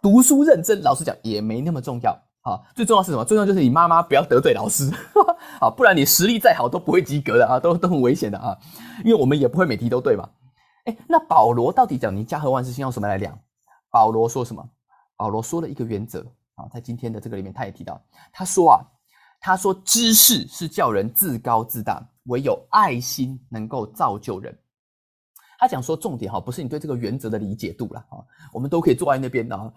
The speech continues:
呀，讲到这个理-，我们对这个原则多么的理解啊，这个怎么样怎么样，但不是这个重点，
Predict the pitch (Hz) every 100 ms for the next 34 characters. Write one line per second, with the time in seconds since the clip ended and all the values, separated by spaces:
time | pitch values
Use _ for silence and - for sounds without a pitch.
0 | _ - 131 - 131 127 147 143 104 -
1 | - 120 - 123 123 165 160 143 135 156
2 | 139 135 135 170 165 127 110 123 104 -
3 | - 90 - 110 107 110 123 98 95 -
4 | _ - _ 208 160 123 127 127 110 107
5 | 107